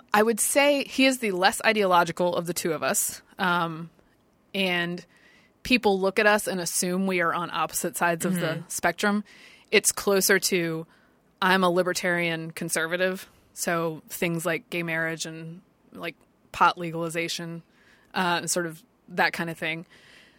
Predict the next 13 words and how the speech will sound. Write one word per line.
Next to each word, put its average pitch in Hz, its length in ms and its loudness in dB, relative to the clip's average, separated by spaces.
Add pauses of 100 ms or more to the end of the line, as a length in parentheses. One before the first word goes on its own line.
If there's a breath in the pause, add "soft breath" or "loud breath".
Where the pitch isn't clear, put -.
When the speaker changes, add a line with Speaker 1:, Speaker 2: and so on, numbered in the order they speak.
(100)
Speaker 1:
Uh, 170 260 4
I 147 60 2
differ 170 300 2
from 170 180 -6
a 165 40 -4
lot 165 100 -2
of 156 80 -8
conservatives. 202 460 4
So 196 80 4
I'm 185 80 2
a 180 40 0
libertarian-leaning 180 760 2
conservative, 180 760 2